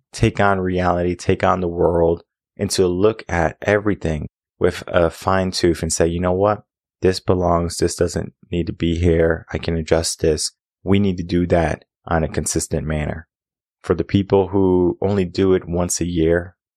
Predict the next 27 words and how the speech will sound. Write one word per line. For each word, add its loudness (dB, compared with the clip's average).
one -2
area 2
of -4
the -10
year, -2
Q -2
four, 0
quarter 0
four 0
of -6
the -2
year. 0
All 2
right. 0
Halloween, -2
Thanksgiving, 0
Christmas, 0
New 0
Year's. 2
Okay, -4
yeah, -2
I'm -6
so 2
excited. 0
I'm -2
so 2
grateful. -2